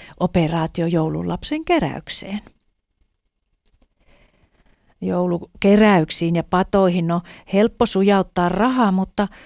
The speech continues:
mitä jos ottaisimme tavaksi tehdä oikein paketteja lasten, kummilasten tai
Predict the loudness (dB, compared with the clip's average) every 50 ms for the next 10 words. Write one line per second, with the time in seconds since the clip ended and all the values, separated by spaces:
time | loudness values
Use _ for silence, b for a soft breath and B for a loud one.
0 | B B B B -8 -6 -6 -4 0 0 2 2 2 0 0 -2 -6 -4 -4 -4
1 | -4 0 0 0 0 2 2 2 0 2 2 2 2 2 2 0 0 -2 -4 -6
2 | -4 -2 -2 0 0 -2 -2 -2 -4 -4 -4 -4 -4 -4 -4 _ -4 -4 -4 -6
3 | -8 -10 -10 -12 -14 -18 _ -14 -14 -10 -10 -10 -10 -10 b b b b b b
4 | b b _ -6 -4 -2 -2 -2 -2 -4 -8 -10 -12 -12 -10 -6 -6 -4 -4 -4
5 | -2 -2 0 2 2 2 2 2 0 0 -2 -4 -4 -6 -6 -6 -4 -2 0 0
6 | 0 0